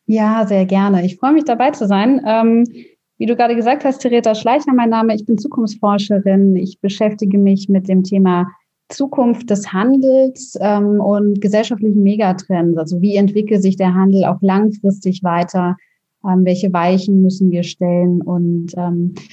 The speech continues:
sitze hier gerade im schönen Prenzlauer Berg in Berlin, äh, wie alle gerade im Homeoffice.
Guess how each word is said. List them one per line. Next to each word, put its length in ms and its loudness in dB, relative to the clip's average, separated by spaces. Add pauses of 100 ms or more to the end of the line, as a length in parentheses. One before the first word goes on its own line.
(160)
sitze 320 -2
hier 100 -2
gerade 320 2
im 200 2
schönen 400 0
Prenzlauer 520 0
Berg 320 0
in 100 4
Berlin, 420 4
äh, 240 2
wie 200 0
alle 260 2
gerade 280 0
im 200 2
Homeoffice. 720 0